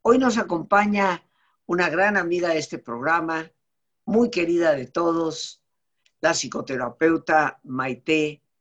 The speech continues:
López Fernández, especializada en terapia psicocorporal, pero que desde hace ya un buen rato nos acompaña desde la cabina de Radio Centro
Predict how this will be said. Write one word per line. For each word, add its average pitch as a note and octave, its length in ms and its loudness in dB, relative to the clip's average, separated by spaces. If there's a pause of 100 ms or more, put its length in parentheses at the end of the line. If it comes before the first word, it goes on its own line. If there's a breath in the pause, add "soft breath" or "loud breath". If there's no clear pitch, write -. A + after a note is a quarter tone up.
(140)
López C#3+ 680 -4 (320)
Fernández, B2+ 960 -8 (360)
especializada D#3 1300 0
en A#2+ 320 -12
terapia C3 540 -4
psicocorporal, C#3+ 1160 -2 (840)
pero F#3 280 4
que F3+ 160 0
desde E3+ 280 2
hace A3+ 260 0
ya E3+ 160 4
un D#3+ 180 -2
buen G3 280 0
rato F#3 340 0
nos D3+ 220 -8
acompaña D#3+ 840 -4
desde C3+ 260 -10
la - 140 -20
cabina D3 400 -6
de C3+ 140 -10
Radio B2 320 -18
Centro E3 640 -6